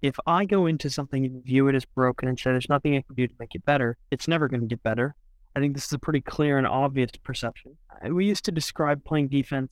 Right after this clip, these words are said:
as a, uh, extension of, of how Dan McPartland's play, plays. Dan would be the guy who dived at every ball.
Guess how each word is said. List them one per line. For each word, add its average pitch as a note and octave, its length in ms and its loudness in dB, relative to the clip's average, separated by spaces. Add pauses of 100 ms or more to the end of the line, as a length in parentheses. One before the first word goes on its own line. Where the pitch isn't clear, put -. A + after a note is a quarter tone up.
(120)
as C3+ 320 0
a, B2+ 480 0 (160)
uh, - 100 -14 (120)
extension E3 640 -2
of, C3 280 0
of C3+ 200 0
how D3 220 2
Dan C3+ 360 2
McPartland's A#2+ 500 -4
play, A#2 300 -2 (160)
plays. B2 180 0 (140)
Dan D3 240 4
would D3+ 220 -2
be C#3 160 2
the C3+ 100 -2
guy A#2+ 560 4
who A#2+ 320 -4 (180)
dived A#2+ 460 2 (140)
at C#3 160 0
every C3+ 240 0
ball. A2 340 -2